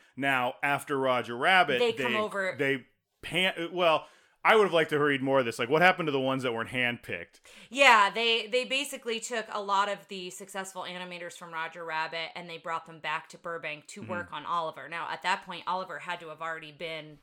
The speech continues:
Speaker 2: in, like, they were working
Speaker 1: Yeah, yeah,
Speaker 2: on
Speaker 1: yeah.
Speaker 2: Oliver at that point, so we didn't have a lot of details, but they did mention that in the, uh, documentary.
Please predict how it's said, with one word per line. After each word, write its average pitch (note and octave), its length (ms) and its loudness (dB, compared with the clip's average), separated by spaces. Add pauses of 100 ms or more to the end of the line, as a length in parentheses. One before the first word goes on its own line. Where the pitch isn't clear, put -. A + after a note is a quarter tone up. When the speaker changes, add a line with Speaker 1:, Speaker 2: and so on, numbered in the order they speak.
(1120)
Speaker 2:
in, G#3 260 -10 (180)
like, F#3+ 260 -8
they F#3+ 140 -6
were E3+ 120 -6
working G3+ 280 4
Speaker 1:
Yeah, - 80 6
yeah, F3+ 140 4
Speaker 2:
on F3 60 2
Speaker 1:
yeah. F3 60 2
Speaker 2:
Oliver E3+ 240 -2
at E3 140 -6
that F3+ 200 0
point, F3 240 -16
so G3 140 -10
we F#3 180 -12
didn't A3 240 -10
have F#3+ 160 -10
a F3 60 -10
lot F#3+ 280 2
of G#3+ 100 -6
details, A3 460 -8
but F#3 140 -14
they F3+ 120 -12
did F3+ 200 -12
mention E3 360 -14
that D3 240 -8 (100)
in F#3+ 280 -8
the, E3 100 -6
uh, D#3 600 -6
documentary. D#3 760 -10